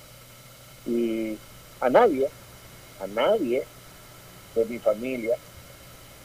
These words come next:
nosotros no somos millonarios, pero somos pudientes, ni a nadie de la familia Novoa, que no son millonarios, pero son pudientes, se les ocurrió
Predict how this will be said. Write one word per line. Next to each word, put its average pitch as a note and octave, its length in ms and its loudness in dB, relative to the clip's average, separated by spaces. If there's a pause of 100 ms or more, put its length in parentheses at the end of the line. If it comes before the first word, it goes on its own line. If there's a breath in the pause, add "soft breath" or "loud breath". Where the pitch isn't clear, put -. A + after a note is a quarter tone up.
(240)
nosotros B2 340 -4
no B2+ 160 0
somos D3 440 2 (400)
millonarios, A#2+ 640 2
pero G#2+ 160 0
somos A2+ 260 -2
pudientes, A2 600 -2 (920)
ni A2 100 2
a A2+ 80 8
nadie A#2+ 460 8
de G#2 80 6
la A2+ 100 10
familia A#2 420 2
Novoa, A#2 440 6 (340)
que F2 160 -14
no B2+ 140 4
son D#3+ 200 0
millonarios, C#3+ 640 2
pero A#2+ 220 2
son B2+ 160 -2
pudientes, B2 600 -6 (720)
se C3+ 80 10
les C3+ 120 8
ocurrió D#3 560 8